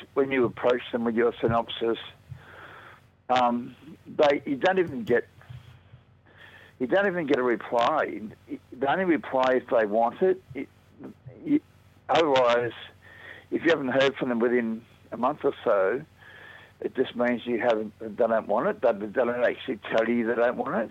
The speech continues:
So you're, like, in this period of limbo. And I thought that didn't, that didn't appeal to me at all. And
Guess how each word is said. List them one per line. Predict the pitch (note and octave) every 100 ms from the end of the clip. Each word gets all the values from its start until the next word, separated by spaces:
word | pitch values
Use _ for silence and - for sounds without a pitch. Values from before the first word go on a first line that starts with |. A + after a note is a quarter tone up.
| -
So | C#3
you're, | C3+
like, | C3+ B2+ B2 -
in | C3
this | C3 - - - _ _ _
period | E3 B2+
of | G#2+
limbo. | A2+ A#2 A2+ D#3 F#3+ B3 - - - - - - -
And | C3
I | C3+ -
thought | D3 B2+
that | A#2 -
didn't, | D3+ A#2+ A#2 - - - - - _
that | D3+ D3
didn't | A#2
appeal | A2 B2+ A2
to | -
me | A2 G2
at | G2
all. | A2 A2 A2
And | G#2+